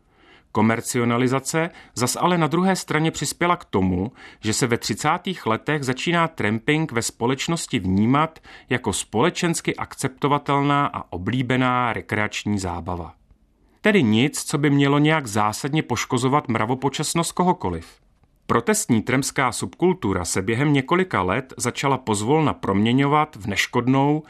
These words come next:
ba mnohdy i vítanou volnočasovou aktivitu. V poslední části svého pojednání o trampingu se autoři věnují ještě jedné velmi výrazné složce trampského života, a tou byl sport.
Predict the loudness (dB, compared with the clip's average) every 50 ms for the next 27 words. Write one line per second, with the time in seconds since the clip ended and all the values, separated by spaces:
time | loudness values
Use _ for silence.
0 | -16 -20 -20 -16 _ -2 0 0 0 0 -2 -4 -4 -2 -2 -2 -2 -4 -4 -6
1 | -6 -6 -2 -2 0 2 2 2 2 2 2 2 2 2 2 2 2 0 0 -2
2 | -4 -2 -2 -2 0 0 0 -2 -4 -6 -10 -8 -6 -4 -4 -4 -6 -10 -12 -16
3 | -16 -18 _ _ _ _ _ _ _ _ _ _ _ _ _ _ _ -12 -2 0
4 | 0 2 2 2 2 4 4 2 2 0 0 0 -2 -2 -4 -6 -6 -4 -2 -2
5 | -2 -2 -2 -2 0 0 0 2 2 2 2 2 0 -2 -4 -6 -8 -6 -4 -2
6 | -2 -2 0 0 0 2 2 0 0 -2 -4 -6 -8 -6 -4 -4 -2 -2 -2 -2
7 | 0 0 0 2 2 2 2 2 2 2 2 0 -2 -2 -2 0 0 0 0 0
8 | 0 0 0 0 0 -2 -2 -2 0 0 2 2 2 2 0 -2 -2 0 0 0
9 | 0 -2 -2 -4 -4 -4 -4 -4 -4 -4 -6 -6 -6 -6 -6 -4 -4 -4 -4 -4
10 | -4 -4 -2 -2 -2 0 0 -2 0 0 -2 -2 -4 -8 -10 -10 -14 -20 -18 _
11 | -12 -6 -2 0 0 2 2 0 0 0 -2 -6 -4 0 0 0 0 -2 -6